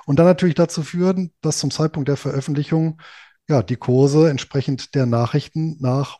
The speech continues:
oben oder unten gehen. Und das teilweise auch mit, äh, sehr heftigen Sprüngen,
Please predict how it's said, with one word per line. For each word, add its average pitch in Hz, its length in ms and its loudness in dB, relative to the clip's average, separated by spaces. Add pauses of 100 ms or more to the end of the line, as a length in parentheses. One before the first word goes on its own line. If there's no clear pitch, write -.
(100)
oben 127 560 -2
oder 139 560 -2 (680)
unten 139 380 4
gehen. 107 340 -8 (420)
Und 127 380 0 (440)
das - 260 0
teilweise 135 540 2
auch 123 260 -2
mit, 117 340 -4 (760)
äh, 113 380 -6
sehr 113 280 0
heftigen 113 640 -2
Sprüngen, 247 800 2